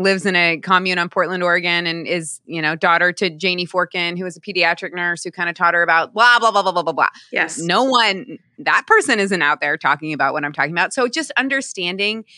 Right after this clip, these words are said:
Speaker 1: that the way you embody whatever it is that you are talking about, that you are an expert in, that has changed your life for the
Speaker 2: Mm-hmm.
Speaker 1: better,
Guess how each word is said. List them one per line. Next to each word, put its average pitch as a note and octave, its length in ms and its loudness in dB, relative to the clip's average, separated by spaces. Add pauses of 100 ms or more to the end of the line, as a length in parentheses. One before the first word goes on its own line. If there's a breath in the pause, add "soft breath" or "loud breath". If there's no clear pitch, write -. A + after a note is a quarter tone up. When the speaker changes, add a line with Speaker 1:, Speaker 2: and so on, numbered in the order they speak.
(260 loud breath)
Speaker 1:
that G#3 140 -6
the G#3 100 0
way F3+ 440 0
you G#3 300 -4
embody E3+ 720 0
whatever E3+ 500 2
it F#3 160 0
is C3 560 -6
that F3+ 140 -4
you D#3+ 680 -6 (220)
are D#3 120 0
talking F#3 440 -2
about, D#3+ 380 2
that D#3 100 -6
you D3+ 140 -10
are C#3 140 -2
an C3 140 -6
expert F3 400 -4
in, D#3 200 -4
that D3 100 -6
has D3 160 -8
changed D#3 300 -6
your D3 100 -4
life C3 220 -4
for E3 80 -6
the D#3 100 -6
Speaker 2:
Mm-hmm. C3 140 2
Speaker 1:
better, E3+ 300 4